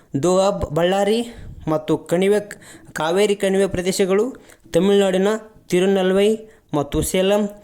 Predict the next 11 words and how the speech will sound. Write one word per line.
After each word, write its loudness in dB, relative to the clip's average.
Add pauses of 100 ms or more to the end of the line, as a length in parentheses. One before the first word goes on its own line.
(160)
ಆಂಧ್ರ -2
ಪ್ರದೇಶದ 0
ಕರ್ನೂಲ್ -2
ಮತ್ತು 0
ಹೈದರಾಬಾದ್, 0 (420)
ಗುಜರಾತಿನ 0
ಕಾಥಿಯಾವಾರ, -2
ಪಾಕಿಸ್ತಾನದ -4 (160)
ಸಿಂಧ್ 0
ಮತ್ತು -2 (260)
ಬಲೂಚಿಸ್ತಾನ -2